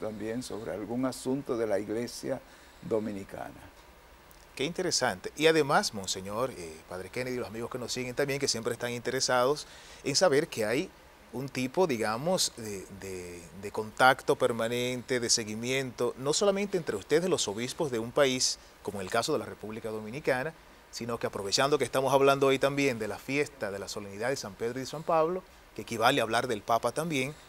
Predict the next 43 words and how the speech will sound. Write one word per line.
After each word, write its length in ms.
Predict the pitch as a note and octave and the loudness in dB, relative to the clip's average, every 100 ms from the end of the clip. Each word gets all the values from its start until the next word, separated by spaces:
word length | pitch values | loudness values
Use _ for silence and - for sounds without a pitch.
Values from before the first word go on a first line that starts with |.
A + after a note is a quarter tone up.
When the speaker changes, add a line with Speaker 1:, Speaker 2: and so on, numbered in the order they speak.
| - - - | -20 -14 -4
Speaker 2:
hay 120 | D3+ | -2
siempre 420 | - E3+ G3+ G#3+ | 2 2 4 4
un 140 | G#3 D#3 | 4 2
tipo 340 | C#3 C#3 G3 | -6 -2 -2
de 280 | C3 A#2+ B2 | 0 -2 -4
seguimiento, 1000 | - A#2+ G2+ G2+ D#3 G#3+ F#3+ - E3 D#3 | -6 -6 -8 -4 -2 -2 -2 0 4 4
de 100 | C#3 | 2
cercanía 880 | - A2+ G2+ G#2 D3+ G3 F3+ D#3+ D3 | -2 -6 -8 -6 -2 0 2 2 2
con 140 | C#3 | 0
lo 100 | A2+ | -4
que 80 | G#2 | -4
ocurre 400 | G2+ D3+ E3+ D#3+ | -4 -2 0 0
en 80 | B2+ | -2
la 80 | G2+ | -4
iglesia 320 | A2 B2 - | -6 -6 -4
en 60 | C#3+ | -6
el 100 | C#3+ | 0
país, 400 | F#3+ D3+ E3 - - - - | 0 0 -4 -12 -18 -2 2
con 160 | B2+ | 2
el 100 | G#2+ | 4
Papa. 380 | - E3 - - | 6 6 2 -6
El 80 | - | -2
Papa 240 | B2 C3+ | 0 0
está 160 | B2+ - | -2 -4
al 140 | G#2 | -2
tanto 340 | - C#3+ G3+ C#3 | 2 2 2 0
también 380 | A#2 A#2+ D3 D3 | 0 -2 -2 -2
de 60 | |
lo 100 | F#2+ | -4
que 80 | G2+ | -4
pasa 380 | A#2 C#3+ - F#3+ - - - - | 2 2 2 -6 -12 -20 -20 -14
en 80 | G#2 | -6
la 80 | G2 | -6
iglesia 360 | G2+ A#2 A#2 C3+ | -4 -2 0 0
de 60 | |
la 60 | A2 | -2
República 460 | A2 B2 B2+ B2+ | -4 -4 -4 0
Dominicana 640 | B2 B2 B2 D3+ D3+ D3 F3 | -2 -2 -6 -4 -4 -4 -6
como 200 | B2+ A2+ | -8 -8
cabeza 440 | - F2+ G#3+ - | -8 -10 -10 -8
de 120 | E3 G#2 | -8 -8
la 80 | |
iglesia, 520 | F#2 A#2 B3+ - F#2 | -8 -4 -4 -4 -10